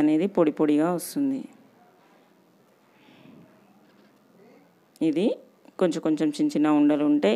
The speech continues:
ఇలా వి-, ఈ, ఇప్పేసుకోవాలి మొత్తం పొడి పొడిగా అయ్యేలా.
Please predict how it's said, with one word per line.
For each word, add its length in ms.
ఇలా 140
వి-, 160
ఈ, 20
ఇప్పేసుకోవాలి 760
మొత్తం 340
పొడి 220
పొడిగా 280
అయ్యేలా. 360